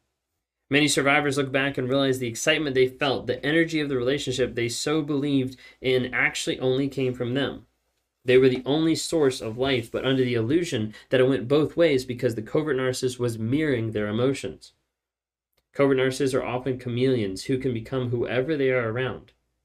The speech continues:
They don't have a strong sense of self. They pick up on what the other person wants. They become that. Because of this, people are impressed with how well covert narcissists can seem to relate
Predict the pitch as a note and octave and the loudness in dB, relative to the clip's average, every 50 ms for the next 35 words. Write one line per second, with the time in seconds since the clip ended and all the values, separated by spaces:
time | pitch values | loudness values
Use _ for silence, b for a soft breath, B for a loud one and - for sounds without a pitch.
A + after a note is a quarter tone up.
0 | _ - A2 G#2+ B2+ B2+ B2 C3 B2+ B2 B2 - - C#3 B2+ B2+ B2 B2 - C3+ | _ -4 -2 0 0 2 2 0 0 -2 -2 -2 -2 -2 0 0 -2 -2 -4 -6
1 | B2+ - - G2 - - - C3 C3+ D3 C#3+ - _ b b b b b A2 G#2 | -6 -6 -8 -10 -10 -6 -4 -2 -2 -4 -4 -8 _ b b b b b -2 -2
2 | - - C#3+ - C#3+ C3 B2+ - C3+ B2+ B2 A#2+ A2+ A#2 C3 A2+ A2+ A2+ A2 - | -2 -2 -4 -2 -2 -2 -2 -2 -2 -2 -2 -2 -2 -2 -2 -2 -2 -2 -4 -4
3 | B2 A2 - - G#2+ G2+ A2 C3 D3+ C#3 - - - A#2+ A2 A2 G2 - - - | -6 -6 -6 -6 -4 -2 0 0 -2 -2 -6 -6 -6 -4 -4 -6 -8 -8 -6 -4
4 | E3 E3 D#3 C#3 C3+ C#3 C3 - _ b b b b b b B2 A#2 A#2 - E3 | -2 -2 0 0 -2 -2 -4 -8 _ b b b b b b -4 -4 0 2 2
5 | E3+ E3 D#3+ B2+ G#2 G#2+ G2+ G2 G2 - - - - C3 B2+ C3+ C3 A#2+ A2+ A2+ | 2 2 2 -2 0 0 0 0 0 -4 -8 -6 -4 -4 -2 0 0 0 0 -2
6 | G#2+ A2 - C3 B2 A#2+ - - A2 - B2 A#2+ A#2+ A2+ B2 A2+ A#2 A#2 - C3 | -4 -4 -4 -4 -4 -4 -6 -8 -10 -8 -6 -6 -4 -2 -2 -2 -2 -2 0 0
7 | B2+ B2 A#2 A#2+ A2+ A2+ - - - - - A#2 A2 A2 - C3+ B2 A#2+ A#2 A2 | 0 0 -2 -4 -4 -6 -6 -8 -12 -12 -10 -8 -8 -6 -4 -4 -4 -2 -2 -2
8 | A2 G#2+ A2 A2+ G#2+ - | -2 0 0 -2 -2 -4